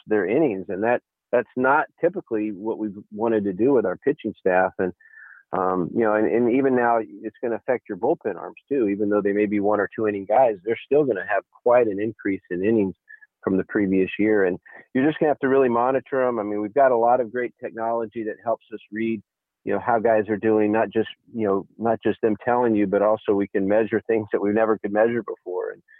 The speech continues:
and now with, uh, with, with, uh, the benefit of our strength and conditioning team, you know, it'll be a, a close analysis to make sure you don't lose,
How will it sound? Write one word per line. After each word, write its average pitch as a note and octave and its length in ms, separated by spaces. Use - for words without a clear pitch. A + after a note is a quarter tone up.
and G2 120
now G#2 260
with, G2+ 240
uh, F2+ 380
with, G2 180
with, F#2+ 160
uh, F#2 60
the F2+ 100
benefit G#2 440
of F2+ 100
our F#2 240
strength B2+ 300
and G#2+ 100
conditioning G#2+ 520
team, G2+ 480
you G#2 180
know, G2 100
it'll G2+ 120
be G2+ 160
a, F2+ 120
a F2+ 140
close A#2+ 320
analysis G#2 520
to G2+ 40
make G2 240
sure G2 140
you F#2+ 120
don't F#2 200
lose, G2 260